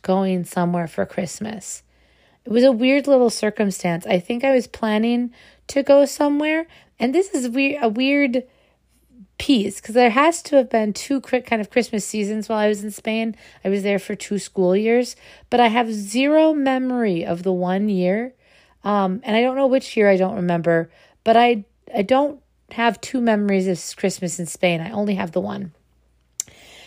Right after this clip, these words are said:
And I think for that year, I was planning to go to England to visit with friends or somewhere else. And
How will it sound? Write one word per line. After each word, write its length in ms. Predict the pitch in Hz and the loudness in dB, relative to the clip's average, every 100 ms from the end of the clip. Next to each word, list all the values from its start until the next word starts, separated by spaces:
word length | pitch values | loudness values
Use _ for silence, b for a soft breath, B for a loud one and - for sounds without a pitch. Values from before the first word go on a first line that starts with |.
| B | B
And 100 | 233 | 0
I 80 | 233 | 2
think 300 | 214 285 294 | 2 0 0
for 160 | - 247 | 0 4
that 260 | 214 214 | 4 2
year, 320 | 233 208 196 - | 2 4 4 2
I 120 | 202 | 2
was 180 | 196 190 | 2 0
planning 560 | - 220 220 247 254 | -2 -2 0 0 -2
to 180 | 247 - | -6 -8
go 400 | 202 208 202 202 | 0 2 4 2
to 440 | 196 - 208 202 240 | -2 -6 -4 -4 -4
England 560 | 262 262 277 269 262 - | -4 -4 0 0 -2 -8
to 120 | - 220 | -6 -2
visit 280 | 214 208 | -2 -2
with 160 | 214 196 | -4 -6
friends 600 | - 220 214 220 220 214 B B B B | -4 -2 0 -2 -4 -6 B B B B
or 160 | 214 202 | 0 0
somewhere 500 | - 254 269 269 269 | 0 -2 0 -2 -2
else. 540 | 214 190 190 - - b b b - | 0 2 0 -4 -16 b b b -2
And 540 | 202 202 196 196 | 0 2 2 -2